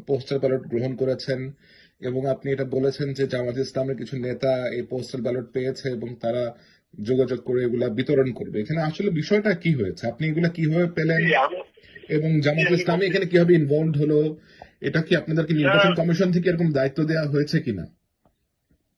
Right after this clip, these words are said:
Speaker 2: জি না, জি না, আমি বলতেছি, আমি ওই যে এখানে ভাই আসতাম, ওই এখানে প্রথম যখন ব্যালট হইবে, তো সৌদি আরবের আইন হইলো প্রত্যেকটা ব্যালট উঠাতে গেলে টাকা লাগবে,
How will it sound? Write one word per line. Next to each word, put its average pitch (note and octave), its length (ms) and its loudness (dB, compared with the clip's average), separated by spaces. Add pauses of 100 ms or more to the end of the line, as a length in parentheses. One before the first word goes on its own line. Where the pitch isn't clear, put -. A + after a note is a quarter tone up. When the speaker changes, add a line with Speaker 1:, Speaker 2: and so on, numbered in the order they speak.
Speaker 2:
জি G3+ 180 -8
না, G#3 120 2
জি G3 140 -2
না, E3 100 6
আমি E3+ 200 4
বলতেছি, E3+ 560 -4 (160)
আমি C#3 300 2
ওই D#3+ 120 2
যে D#3 100 0
এখানে D3+ 200 0
ভাই C#3+ 140 0
আসতাম, B2+ 320 0 (380)
ওই E3+ 100 0 (120)
এখানে G#3+ 220 2
প্রথম F#3 400 0 (100)
যখন F3 540 -2
ব্যালট D#3+ 440 4
হইবে, F#3 340 4 (500)
তো E3 120 -10
সৌদি E3+ 320 -4
আরবের A3 240 2
আইন F#3+ 240 6
হইলো A3 180 2
প্রত্যেকটা - 500 0
ব্যালট F3+ 340 2
উঠাতে F#3 240 2
গেলে G#3 140 0
টাকা - 300 2
লাগবে, C3+ 320 -4